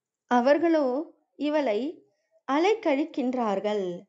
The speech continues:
கணவர் அதிகமாக பேசிக்கொண்டே இருந்தார். ஆனால் நானோ அமைதியாகவே இருந்தேன். எதுவுமே பேசவில்லை. கணவர்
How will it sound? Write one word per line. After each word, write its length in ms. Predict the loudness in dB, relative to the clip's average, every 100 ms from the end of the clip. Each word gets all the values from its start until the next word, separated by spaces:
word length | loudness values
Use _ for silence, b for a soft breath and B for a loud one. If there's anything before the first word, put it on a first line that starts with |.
| _ _ _ _ _
கணவர் 800 | -2 2 2 2 0 -2 -8 _
அதிகமாக 720 | -8 -4 0 2 2 0 -2
பேசிக்கொண்டே 920 | -4 -2 -2 -2 -6 -4 -2 0 0
இருந்தார். 520 | 0 0 -2 -4 -8 _ _ _ _ _ _ _ _
ஆனால் 640 | -4 0 2 2 0 -4 -8
நானோ 720 | -6 -2 0 0 0 -2 -4 -6
அமைதியாகவே 1000 | -4 -2 -2 -2 0 0 -2 0 0 0
இருந்தேன். 520 | 0 -2 -4 -4 -8 _ _ _ _ _ _ _ _
எதுவுமே 600 | -2 2 2 2 0 0
பேசவில்லை. 720 | 0 -2 -2 -2 -2 -2 -6 _ _ _ _ _ _ _ _ _ -4
கணவர் 680 | 2 4 4 2 0 -6